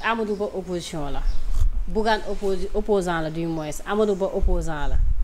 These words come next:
Ba ci président Macky Sall mi nga xam ne léegi moom moo jiite te,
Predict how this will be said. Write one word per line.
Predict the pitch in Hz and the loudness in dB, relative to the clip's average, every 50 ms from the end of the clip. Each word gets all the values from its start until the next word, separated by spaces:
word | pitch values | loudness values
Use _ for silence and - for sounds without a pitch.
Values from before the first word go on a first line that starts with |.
| - - - - - - - - - | 2 0 -4 -8 -6 -2 -2 0 0
Ba | - 170 226 233 - | 2 0 2 0 0
ci | 277 | -2
président | 240 208 208 - 233 226 226 220 214 214 202 190 | -4 -6 -6 -4 -2 0 0 0 2 0 -2 -2
Macky | 185 190 196 - | -2 -4 -6 -4
Sall | - 202 180 170 165 | -4 -4 -4 -4 -4
mi | 170 165 | -6 -6
nga | 170 175 | -8 -8
xam | 160 180 170 170 | -8 -8 -8 -8
ne | 160 160 | -8 -8
léegi | 170 180 180 196 | -8 -8 -8 -6
moom | 190 185 180 180 | -6 -6 -6 -6
moo | 180 175 165 | -6 -6 -4
jiite | 175 185 180 180 170 | -6 -6 -6 -8 -8
te, | - 180 | -8 -8